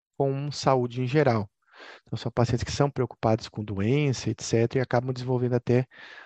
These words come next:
um aumento dessa preocupação. Eles também, o paciente com pânico, ele é mais sensível aos efeitos colaterais de um medicamento.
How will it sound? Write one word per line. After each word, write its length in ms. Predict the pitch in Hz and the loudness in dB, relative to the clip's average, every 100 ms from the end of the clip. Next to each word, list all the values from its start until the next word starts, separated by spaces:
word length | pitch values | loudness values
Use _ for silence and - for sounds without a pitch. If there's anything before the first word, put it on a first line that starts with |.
| - - | -14 0
um 60 | 139 | 2
aumento 640 | 147 131 135 165 170 135 | 4 4 4 4 2 0
dessa 300 | 127 - - | 0 0 -4
preocupação. 640 | 123 - 123 117 - 101 104 | -6 -6 -2 -2 -2 -10 -6
Eles 260 | 117 131 | -4 0
também, 520 | - 180 143 185 202 143 | 4 4 6 4 4 -2
o 80 | - _ | -10 _
paciente 400 | - 139 202 190 | 2 4 4 -2
com 180 | - 147 - - | -4 -12 -6 4
pânico, 540 | 170 196 156 - 127 | 4 4 2 0 2
ele 100 | 135 | 2
é 60 | 143 | 2
mais 260 | 143 156 | 2 2
sensível 1120 | - 190 196 - - 185 185 170 190 190 185 165 | 0 -2 -2 -4 -2 2 2 2 0 2 0 2
aos 280 | 156 156 | 2 4
efeitos 280 | 160 - 160 | 2 0 -4
colaterais 380 | - 151 156 147 | 0 2 4 2
de 80 | 143 | 2
um 60 | |
medicamento. 680 | 156 151 - 185 165 120 - | -4 -4 0 0 0 -4 -6